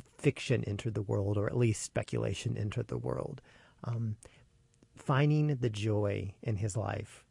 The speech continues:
that, that was a huge window for us to climb through and explore, ex-, ex-, just explore what, what did he do by himself up in this l-, very large house in Cape Cod?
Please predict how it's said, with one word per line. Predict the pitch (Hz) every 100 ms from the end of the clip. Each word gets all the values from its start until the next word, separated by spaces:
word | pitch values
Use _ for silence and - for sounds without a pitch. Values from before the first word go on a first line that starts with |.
| _ - -
that, | 58 131
that | 127
was | 117
a | 117
huge | - - 131 127 110 - - _ _ _ _ _ -
window | 120 123 120 113 107
for | 117 107
us | 101 -
to | 117
climb | - 120 113 101
through | - 127 110 107 104 - - -
and | 117 110
explore, | - - - 117 113 110 104 - - - - _ _ _ -
ex-, | 151 - - -
ex-, | 165
just | 220 -
explore | 302 - 226 175
what, | 175 196 -
what | -
did | -
he | 302 214
do | - 160 214 104 95
by | 113 98
himself | 98 92 - 101 85 - - -
up | 110 -
in | 107 98
this | 95 -
l-, | 110 104
very | 117 110
large | 104 98 101 -
house | 95 -
in | 110 -
Cape | - -
Cod? | - 101 - -